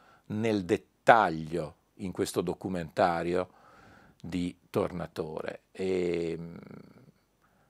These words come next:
lui mi ha detto subito: "Guardi, sai, io sono molto stanco, poi, eh, mi è difficile, non, non, non ho voglia di parlare tanto, quindi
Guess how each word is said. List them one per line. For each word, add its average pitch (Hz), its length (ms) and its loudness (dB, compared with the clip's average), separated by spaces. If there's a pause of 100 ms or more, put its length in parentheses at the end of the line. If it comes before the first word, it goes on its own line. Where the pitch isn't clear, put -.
(100)
lui 135 120 0
mi 113 80 2
ha 98 40 4
detto 110 220 2
subito: 107 480 0
"Guardi, 101 640 4 (240)
sai, 104 240 2
io 107 80 4
sono 98 220 -4
molto 98 240 -4
stanco, 90 640 0
poi, 90 340 -2 (400)
eh, 90 300 -6 (260)
mi 92 180 -6
è 92 180 -2
difficile, 95 600 -6
non, 92 200 -6
non, 90 240 -8
non 90 280 -10
ho 95 100 -6
voglia 101 260 6
di 98 80 2
parlare 95 400 2
tanto, 92 380 -2
quindi 92 360 -4